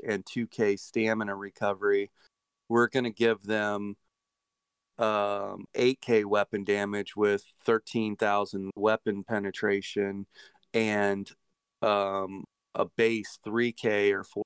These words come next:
K stamina recovery now. <laughs> Yeah, that's what I fear. We're gonna run into those guys that are just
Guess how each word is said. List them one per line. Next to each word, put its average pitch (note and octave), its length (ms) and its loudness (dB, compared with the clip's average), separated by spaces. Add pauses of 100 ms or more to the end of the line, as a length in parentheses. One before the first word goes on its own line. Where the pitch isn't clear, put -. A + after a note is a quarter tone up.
(120)
K G2 280 0
stamina G2+ 720 -4 (240)
recovery G2 600 0
now. F#2+ 360 0 (380)
<laughs> - 540 -2
Yeah, F#3 100 4 (540)
that's D3 200 2
what C#3+ 120 2
I C#3 300 2
fear. A2+ 300 -2
We're A#2+ 200 -6
gonna C3 160 -4
run B2 240 -2
into A2+ 200 -6
those A#2+ 300 0
guys G#2+ 320 -2
that G#2+ 120 -12
are G#2 100 -14
just G#2+ 260 -20